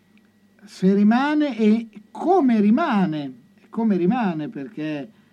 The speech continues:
a volte, sai, può, può rimanere, però magari co-, anche se gli slavi solitamente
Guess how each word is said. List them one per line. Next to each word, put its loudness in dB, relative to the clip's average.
a -12
volte, 0
sai, -2
può, -6
può 0
rimanere, 4
però 0
magari 0
co-, -12
anche -4
se -8
gli -4
slavi -2
solitamente -2